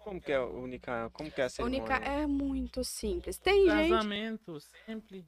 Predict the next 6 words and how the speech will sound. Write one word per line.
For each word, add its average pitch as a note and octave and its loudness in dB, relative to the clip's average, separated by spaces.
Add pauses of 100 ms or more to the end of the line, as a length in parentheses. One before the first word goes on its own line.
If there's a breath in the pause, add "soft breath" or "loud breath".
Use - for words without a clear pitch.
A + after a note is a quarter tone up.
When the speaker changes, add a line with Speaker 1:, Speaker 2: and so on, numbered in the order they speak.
Speaker 2:
É. C4+ -2
Speaker 3:
são F#3+ -2
duas F3 -6
pessoas. - -16 (720)
Speaker 2:
Os A3 -4
tes-, A#3 0